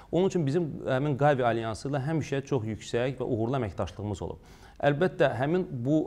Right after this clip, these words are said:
e, ikili standartlar, Azərbaycana peyvəndin verilməsi ilə bağlı qərar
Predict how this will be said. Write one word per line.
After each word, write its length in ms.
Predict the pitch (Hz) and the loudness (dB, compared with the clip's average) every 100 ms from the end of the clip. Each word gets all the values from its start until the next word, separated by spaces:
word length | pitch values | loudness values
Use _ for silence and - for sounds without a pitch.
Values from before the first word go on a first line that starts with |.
| - | 0
e, 140 | 127 | 0
ikili 240 | 117 - 123 | 0 -2 -4
standartlar, 720 | - 104 101 95 - 95 92 113 | -2 -4 -2 -4 -2 -2 0 -2
Azərbaycana 640 | 104 113 113 107 120 139 135 | -2 0 0 0 -2 -2 0
peyvəndin 600 | 120 113 127 123 135 117 | 0 2 0 -2 0 2
verilməsi 500 | 117 110 107 98 131 | 2 2 -2 -2 -2
ilə 120 | 113 | 0
bağlı 280 | 104 98 101 | 0 -2 0
qərar 400 | 104 101 104 127 | 2 4 2 0